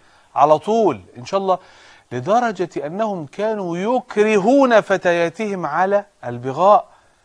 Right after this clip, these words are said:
على البغاء. الله، ما أنا جايبك، أنا رحت البلد وحاربت وجبت وجايب عشرة بنات عشان أشغلهم عندي إماء، أخدهم إماء وأملكهم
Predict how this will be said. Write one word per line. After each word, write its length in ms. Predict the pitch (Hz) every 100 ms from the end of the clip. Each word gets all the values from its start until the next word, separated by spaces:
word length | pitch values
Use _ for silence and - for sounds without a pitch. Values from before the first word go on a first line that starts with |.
| _ _ _
على 160 | - 131
البغاء. 320 | 147 175 185
الله، 180 | 135 156
ما 140 | 175
أنا 340 | 190 202 190 165
جايبك، 600 | 143 190 196 135 123 -
أنا 280 | 131 151 143
رحت 300 | 175 - -
البلد 540 | 135 139 175 117 104
وحاربت 800 | 120 117 143 165 190 - _ _ _ _ _ _ _ _ _ _
وجبت 420 | 131 135 226 180 _ _ _ _ _ _ _
وجايب 340 | 123 185 185
عشرة 440 | 147 214 - 165 147
بنات 480 | 135 151 190 185
عشان 260 | 151 135 180
أشغلهم 640 | 170 156 139 175 185 147
عندي 500 | 139 180 160 131 120
إماء، 400 | 135 160 170 -
أخدهم 380 | 113 - 165 147
إماء 300 | 127 147 170
وأملكهم 580 | 135 131 165 185 - 110